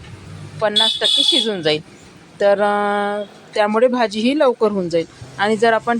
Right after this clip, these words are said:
तिखट मिठामध्ये जर, अ, वांगे शिजवले तर त्याला थोडा वेळ लागतो, कारण, अ, मीठ टाकल्यानंतर भाजी शिजायला थोडी वेळ लागते त्यामुळे. आता वांगे होईपर्यंत मी इकडे कणिक भिजवून घेणार आहे.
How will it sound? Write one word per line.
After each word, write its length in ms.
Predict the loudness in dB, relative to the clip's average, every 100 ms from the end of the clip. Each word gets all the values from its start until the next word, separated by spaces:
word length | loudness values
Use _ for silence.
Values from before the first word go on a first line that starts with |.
| -2
तिखट 220 | -2 -2 0
मिठामध्ये 500 | 2 2 0 0 2
जर, 160 | 2
अ, 380 | 0 0 2 2
वांगे 300 | 2 0 0
शिजवले 480 | -2 2 2 2 -2 -6 -20 -8 -6
तर 60 |
त्याला 240 | -2 -2 0
थोडा 220 | 0 0
वेळ 300 | 4 4 2
लागतो, 380 | -2 -2 -6 -6 -18 -20 -6
कारण, 360 | -2 0 0 -2
अ, 120 | -2
मीठ 200 | -2 -2 -2
टाकल्यानंतर 540 | -2 0 0 0 0
भाजी 240 | 0 0 -4
शिजायला 360 | -6 -2 0 0
थोडी 180 | 2 2
वेळ 220 | 4 2
लागते 300 | 0 -6 -6
त्यामुळे. 360 | -2 -2 -4 -10 -14 -20 -12 -6
आता 220 | -2 0
वांगे 260 | 0 0 0
होईपर्यंत 460 | 0 2 0 2
मी 200 | 0 0
इकडे 220 | 0 0
कणिक 320 | 0 -2 -2 -2
भिजवून 260 | 0 0
घेणार 280 | 0 0
आहे. 100 | 0